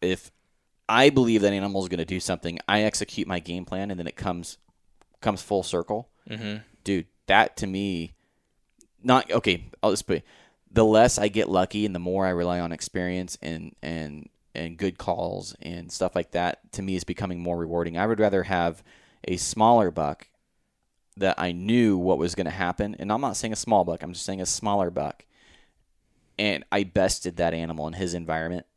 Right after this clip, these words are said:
Speaker 1: and I
Speaker 2: Mm-hmm.
Speaker 1: got myself in position when he made the, he made the mistake, not me. And I'd rather have that animal, that animal than a bigger buck who made,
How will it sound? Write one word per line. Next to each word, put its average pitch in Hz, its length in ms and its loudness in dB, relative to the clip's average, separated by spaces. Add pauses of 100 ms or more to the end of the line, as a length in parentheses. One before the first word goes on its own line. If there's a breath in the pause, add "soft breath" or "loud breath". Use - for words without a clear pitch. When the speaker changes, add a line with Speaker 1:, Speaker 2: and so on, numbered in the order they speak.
(140)
Speaker 1:
and 101 160 -4
I 90 40 2
Speaker 2:
Mm-hmm. 104 100 -6
Speaker 1:
got 98 140 4
myself 90 380 2
in 87 80 -4
position 87 500 -2
when 87 140 -4
he 107 220 -2
made 95 240 0
the, 87 80 -4 (180)
he 151 360 -2
made 104 200 4
the 90 80 -2
mistake, 82 600 -4 (300)
not 98 280 0
me. 90 300 -6 (580)
And 90 400 -2 (260)
I'd 110 160 4
rather 123 180 6
have 101 180 4
that 92 160 4
animal, 104 320 0
that 95 280 2
animal 98 300 -2
than 92 160 -2
a 82 60 -2
bigger 90 260 -2
buck 85 260 0
who 107 100 -8
made, 82 340 -4